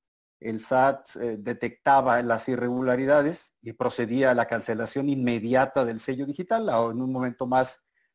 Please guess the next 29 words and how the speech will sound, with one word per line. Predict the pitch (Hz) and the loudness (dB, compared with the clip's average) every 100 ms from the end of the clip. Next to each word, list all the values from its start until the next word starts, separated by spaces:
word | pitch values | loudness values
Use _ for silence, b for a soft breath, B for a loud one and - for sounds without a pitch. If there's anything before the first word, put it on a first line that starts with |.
| _ | _
veremos | 127 131 135 | 0 0 -4
el | 131 123 | -8 -4
procedimiento | 127 - 135 135 147 147 170 175 _ | -2 0 0 2 0 0 -4 -6 _
que | - | -8
todavía | - 127 135 127 | -4 0 0 0
está | 120 - 123 123 127 | -4 -2 0 0 -2
vigente | 123 131 151 135 185 185 _ _ _ _ _ _ _ - - | -8 -2 -2 0 -4 -4 _ _ _ _ _ _ _ -20 -10
y, | 135 151 165 165 165 _ - | -2 2 2 0 -6 _ -20
eh, | 104 104 - | -16 -16 -6
cancelado, | - 120 117 120 127 180 | -4 -2 -2 2 2 0
pues | 151 | -4
ya | 127 | -2
el | 143 | -2
contribuyente | 147 131 123 117 117 139 135 147 135 - | -2 -4 -4 -4 -2 -4 -2 -2 -2 -6
o | 117 | -8
los | 107 107 | -8 -10
contribuyentes, | 117 107 120 113 120 139 123 127 123 _ _ _ _ _ _ _ _ | -12 -8 -8 -6 -4 -4 -4 -8 -10 _ _ _ _ _ _ _ _
eh, | 113 113 107 - | -10 -8 -8 -6
tenemos | 123 117 135 135 123 | -2 0 0 -2 -2
la | 117 113 | -4 -4
posibilidad, | 113 - 117 110 113 113 113 117 127 151 - _ _ - | -10 -8 -6 -6 -6 -4 -2 4 4 2 -6 _ _ -14
me | 113 | -6
quiero | 123 123 | -2 0
referir | 135 110 110 135 | 0 -4 -2 0
al | 131 | -2
supuesto | 110 - 120 120 123 | -4 -6 -6 -4 -4
de | |
las | 120 117 | -4 -4
irregularidades, | 143 127 131 127 123 131 156 165 | -4 -2 0 0 0 0 0 -8